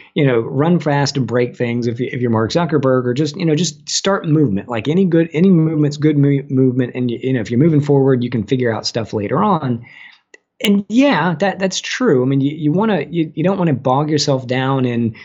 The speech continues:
in legalese or, or entity formation or, you know, eh, fixing your, the perfect branding or the business cards or, you know, all that feels like progress when it's really not. So I get why that's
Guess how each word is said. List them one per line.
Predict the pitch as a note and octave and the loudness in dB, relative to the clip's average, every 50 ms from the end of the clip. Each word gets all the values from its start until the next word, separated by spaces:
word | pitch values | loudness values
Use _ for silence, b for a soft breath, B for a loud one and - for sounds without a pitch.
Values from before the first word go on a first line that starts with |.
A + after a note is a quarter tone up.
| B B B B B | B B B B B
in | - C#3 B2+ A#2 | -2 0 0 0
legalese | G2+ G2+ A2+ B2+ C3+ C3+ C#3 C3+ C3 C3 B2+ B2+ B2 B2+ A#2 A2 | 0 0 0 2 2 4 4 4 4 4 4 2 2 0 0 0
or, | A2+ A2 G#2+ G#2+ G#2+ - | 0 0 -2 -2 -4 -4
or | - B2 A#2+ - | -4 -4 -4 0
entity | - C#3 C#3+ D3 D3 C#3+ C#3 | 0 2 2 2 2 2 2
formation | B2+ C3 C3 C3 B2+ B2+ B2 B2+ B2+ A#2 - C#3+ B2+ A#2+ A#2 | 0 2 0 2 2 2 2 2 2 2 2 0 0 0 0
or, | A2 G#2+ A2 G#2 - - | 0 -2 -2 -4 -4 -4
you | C#3 | -2
know, | B2 A2+ G#2+ G#2+ G#2+ A2+ - | -2 0 0 0 -2 -2 -2
eh, | - B2+ B2+ B2+ - - | -4 -4 -4 -6 -6 -2
fixing | - D3 C#3+ - D#3 C#3+ C3 | -2 -2 0 2 2 4 4
your, | B2+ A#2+ B2+ | 4 2 2
the | - A#2+ A2+ | 0 -2 -4
perfect | - - D#3 D3 D3+ C3+ A#2 | -2 0 0 0 0 -2 -2
branding | A#2+ B2 C3 C3 C3+ C3 C3+ C3 C3 B2+ B2+ | -2 -2 0 0 0 0 0 0 0 0 0
or | B2+ C3 B2 | 0 0 0
the | B2 | 0
business | A#2+ B2 C#3+ C#3+ C#3 C#3 C3+ - | 0 2 2 4 4 2 0 0
cards | - - - C3 B2 B2+ B2+ A#2 B2 | -4 -4 0 0 2 2 0 -2 -2
or, | B2 | -4
you | B2 - E3+ E3 | -4 -4 -2 -2
know, | D#3 C#3 B2+ C#3+ - | -2 -2 -4 -2 -2
all | - F3+ G3 | 0 2 2
that | G3 F#3 F3+ - - B B B B B B B B - | 2 0 0 -2 -6 B B B B B B B B -2
feels | - F#3 F#3 G#3+ G#3 G3+ F#3 | 0 2 4 4 4 2 2
like | G3 G3 F#3+ E3+ | 0 0 -2 -2
progress | - F#3 F#3+ F#3+ F#3 F#3 F3+ E3 - | 0 0 2 2 2 0 -2 -4 -2
when | E3 D3+ | -2 -2
it's | C#3+ D3 C#3 | -2 -2 0
really | C#3 C3+ C3+ B2 A2 | 0 2 2 0 0
not. | G#2+ G#2+ G2 D#2+ - - - | -2 -4 -4 -6 -8 -10 -6
So | - D3 | -2 0
I | C#3+ | 0
get | C#3 C#3+ F#3+ A#3 A3+ F#3 | 0 2 0 0 0 0
why | F3 D#3+ D3 D3 D3 C3+ | -2 0 0 0 0 0
that's | B2+ C3+ C3+ C3+ - - - - | 0 0 -2 -2 -4 -6 -10 -14